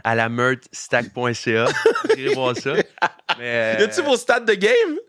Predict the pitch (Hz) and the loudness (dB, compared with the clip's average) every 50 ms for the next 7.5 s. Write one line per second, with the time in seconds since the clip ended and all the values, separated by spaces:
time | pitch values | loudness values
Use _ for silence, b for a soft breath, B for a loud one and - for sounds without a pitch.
0 | - 135 135 139 139 131 123 - 151 147 143 - 202 196 190 196 190 185 180 175 | -4 -2 0 2 2 0 0 0 -2 -2 -2 0 0 2 2 2 2 2 2 2
1 | 170 165 156 147 139 120 117 117 117 113 113 110 - _ _ - - - 120 113 | 2 2 2 0 0 0 0 0 0 0 -2 -4 -6 _ _ -20 -12 -8 -6 -4
2 | 110 110 107 107 107 107 110 110 107 104 104 98 - - - - 113 110 107 107 | -2 -2 0 0 -2 -2 -2 -2 -2 -4 -4 -6 -10 -14 -18 -10 -8 -8 -8 -6
3 | 104 113 127 131 131 - - 139 135 135 127 117 113 110 107 107 104 - - 120 | -4 -2 -2 -2 -2 -2 -2 -2 -2 0 -2 -2 -2 0 -2 -2 -4 -4 -4 -4
4 | 123 123 113 - 113 123 120 107 98 95 - - 104 104 107 101 98 - - 110 | -4 -4 -8 -12 -8 -6 -6 -6 -6 -10 -12 -10 -4 0 0 0 0 -2 -4 -4
5 | 117 131 131 b b b b b b b b - 110 113 104 104 - 123 120 127 | -4 -4 -4 b b b b b b b b -10 -8 -4 -4 -4 -2 -2 0 0
6 | 120 113 107 110 120 117 - 127 117 110 101 98 104 117 123 127 123 123 - 120 | 0 -2 0 -2 -4 -4 -2 -2 -2 -2 -2 -4 -4 -2 -2 -2 -2 -4 -6 -6
7 | 101 95 98 95 92 95 95 92 92 | -4 -4 -4 -4 -4 -4 -6 -6 -8